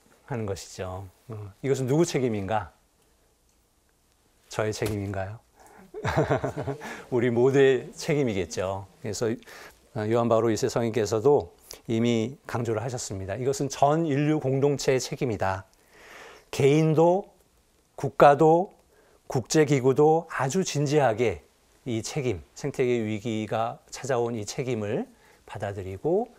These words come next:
어, 해야 할 일을 찾아서 해야 한다고 분명하게, 예, 말씀을 하셨습니다.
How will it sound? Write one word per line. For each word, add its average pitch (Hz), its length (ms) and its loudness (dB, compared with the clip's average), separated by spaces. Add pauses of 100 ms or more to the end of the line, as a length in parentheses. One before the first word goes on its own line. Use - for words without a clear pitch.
(260)
어, 104 160 -12
해야 143 240 -2
할 139 160 -2
일을 110 180 -6
찾아서 107 340 -10
해야 123 180 -6
한다고 104 440 -6
분명하게, 95 640 -8 (380)
예, 104 120 -12
말씀을 101 560 -6
하셨습니다. 95 640 -12